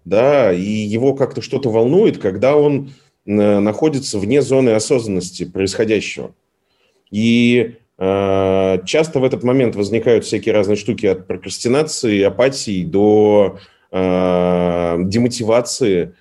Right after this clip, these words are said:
э, и всяких разных таких вещей. И в первую очередь нужно действительно культивировать в себе, э, понимание осознанности и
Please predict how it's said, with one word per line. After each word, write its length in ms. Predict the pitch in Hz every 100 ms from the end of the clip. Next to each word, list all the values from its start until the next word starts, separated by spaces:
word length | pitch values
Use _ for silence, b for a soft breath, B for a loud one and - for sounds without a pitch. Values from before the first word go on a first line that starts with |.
| b b
э, 160 | 92 87
и 60 | 98
всяких 280 | - 120 -
разных 260 | 113 110 98
таких 260 | 95 -
вещей. 420 | 107 - 87 69 _ _ _ _ _ _
И 500 | 101 104 107 107 110 104
в 60 |
первую 300 | 151 147 131
очередь 460 | 165 196 143 113 110
нужно 280 | 120 123 117
действительно 640 | 104 - 139 139 123 104
культивировать 540 | 104 95 123 123 104
в 40 | -
себе, 680 | 90 82 131 151 120 - B B -
э, 360 | 87 87 90 87
понимание 420 | 110 123 131 120 110
осознанности 720 | - 143 139 120 101 - 95
и 640 | 87 95 104 107 104 90